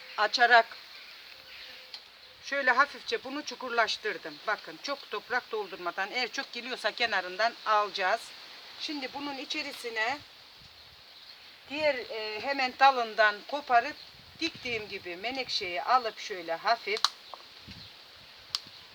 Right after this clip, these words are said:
bakın, hemen bunun içerisine dikelim.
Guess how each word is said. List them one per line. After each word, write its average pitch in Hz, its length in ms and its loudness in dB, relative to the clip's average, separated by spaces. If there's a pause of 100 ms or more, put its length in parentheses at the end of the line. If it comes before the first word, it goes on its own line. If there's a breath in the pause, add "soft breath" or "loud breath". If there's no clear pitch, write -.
(1200)
bakın, 208 360 -4 (2750)
hemen 220 380 -8
bunun 233 220 -8 (120)
içerisine 220 1000 -6 (1500)
dikelim. 202 520 -6